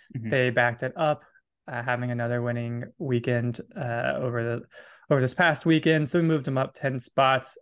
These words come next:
Speaker 2: I'm really curious to see how they do against Texas Tech, uh, this coming week.
Speaker 1: Mm-hmm.
Speaker 2: So, uh, they have scheduled really well. So they will, uh, moving forward, now have a lot of opportunities to move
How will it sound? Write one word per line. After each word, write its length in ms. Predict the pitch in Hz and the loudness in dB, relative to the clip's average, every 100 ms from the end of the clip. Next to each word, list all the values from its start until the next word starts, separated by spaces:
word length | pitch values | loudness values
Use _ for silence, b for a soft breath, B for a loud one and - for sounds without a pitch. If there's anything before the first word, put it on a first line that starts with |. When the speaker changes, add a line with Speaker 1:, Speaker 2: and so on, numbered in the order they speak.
| - | -2
Speaker 2:
I'm 360 | 135 131 131 | 2 4 2
really 220 | 131 139 127 | 0 -2 -2
curious 480 | 147 135 131 127 - | -2 -2 -2 -4 -8
to 120 | 131 | -14
see 300 | - 143 131 | -4 0 2
how 160 | 127 | 2
they 120 | 123 120 | 2 0
do 160 | 123 | 0
against 460 | 123 117 117 - - | -2 -6 -8 -14 -14
Texas 440 | - - - - | -16 -14 -16 -16
Tech, 380 | - - - - _ _ - | -8 -6 -6 -8 _ _ -8
uh, 200 | 139 113 | -6 -4
this 180 | 120 127 | -6 -8
coming 300 | - 143 139 | -8 -8 -4
week. 320 | 147 185 185 b b b b b - | 2 2 2 b b b b b -16
Speaker 1:
Mm-hmm. 80 | 165 | 0
Speaker 2:
So, 400 | 147 139 135 - _ - | 6 6 6 2 _ -2
uh, 460 | 127 123 123 120 123 | 2 2 2 0 0
they 160 | 127 131 | -2 -2
have 340 | 123 127 120 - _ _ _ _ | 0 -2 -6 -14 _ _ _ _
scheduled 380 | - 160 139 123 | -2 0 0 -2
really 220 | 127 127 | -2 -2
well. 300 | 123 117 117 | -2 -2 -4
So 220 | - 123 | -4 -6
they 140 | 120 120 | -4 -2
will, 240 | 123 - 453 - | -2 -4 -10 -6
uh, 280 | 131 120 117 | -2 -2 -2
moving 400 | 127 131 123 120 | 0 2 2 0
forward, 260 | 135 123 | 0 -2
now 100 | 120 | -2
have 120 | 120 127 | -2 0
a 40 | |
lot 120 | 120 | 0
of 60 | 117 | -2
opportunities 760 | 117 120 - 170 156 139 139 - | -6 -8 -2 0 2 0 -4 -6
to 120 | 135 | -6
move 340 | 123 120 113 | -4 -4 -6